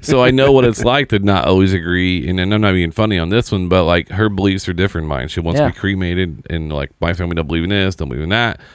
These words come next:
Speaker 1: or whatever, but we can talk about it, compromise it, and do what's best for us instead of being like, "Yo, I'm out.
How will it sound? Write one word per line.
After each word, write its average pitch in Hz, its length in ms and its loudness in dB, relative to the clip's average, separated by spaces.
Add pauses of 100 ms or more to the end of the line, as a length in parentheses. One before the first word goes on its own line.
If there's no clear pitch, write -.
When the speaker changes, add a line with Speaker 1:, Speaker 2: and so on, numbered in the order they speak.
(120)
Speaker 1:
or - 80 -4
whatever, 127 300 4
but 92 160 0
we 98 160 0
can 92 200 -2
talk 95 260 2
about 90 180 2
it, 92 100 0
compromise 87 600 0
it, 80 140 -4
and 87 140 -4
do 87 100 0
what's 85 180 0
best 80 300 0
for 85 140 0
us 98 240 2
instead 90 340 -2
of 85 60 -6
being 85 160 -2
like, 80 240 -2 (260)
"Yo, 117 400 4 (140)
I'm 101 140 0
out. 113 300 0